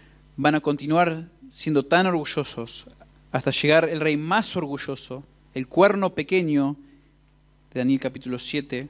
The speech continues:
el anticristo. Pero Dios va a aplastar a los gobernantes humanos y su orgullo. Sus reinados, por más potentes y feroces que fueron o serán, un día ya no serán, porque Dios los destruirá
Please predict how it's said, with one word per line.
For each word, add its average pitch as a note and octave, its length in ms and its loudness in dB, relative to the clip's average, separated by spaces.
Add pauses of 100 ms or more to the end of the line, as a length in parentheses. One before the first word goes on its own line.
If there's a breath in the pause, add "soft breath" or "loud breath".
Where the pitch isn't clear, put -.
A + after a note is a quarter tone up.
(300 soft breath)
el C3+ 100 0
anticristo. C#3 720 -2 (1000 soft breath)
Pero C#3 140 4
Dios F#3 220 8
va F3+ 80 8
a F3 40 8
aplastar F3 500 2
a F3 40 2
los E3 140 2
gobernantes D#3 540 -2
humanos D#3 600 -2 (180)
y - 60 -8
su - 140 -6
orgullo. A#2+ 420 -6 (360)
Sus D#3 240 -2
reinados, E3 640 6
por C3+ 160 -6
más D3 140 2
potentes F3+ 720 2 (280 loud breath)
y C#3 200 -2
feroces E3+ 640 6
que - 140 -12
fueron E3+ 480 0
o C3+ 40 -4
serán, F3+ 460 0 (720 soft breath)
un C#3 160 0
día D3+ 180 2
ya E3 180 0
no D3+ 120 4
serán, C#3 500 2 (500)
porque B2+ 240 -2
Dios D#3+ 260 6
los C3 120 -2
destruirá A2+ 520 -10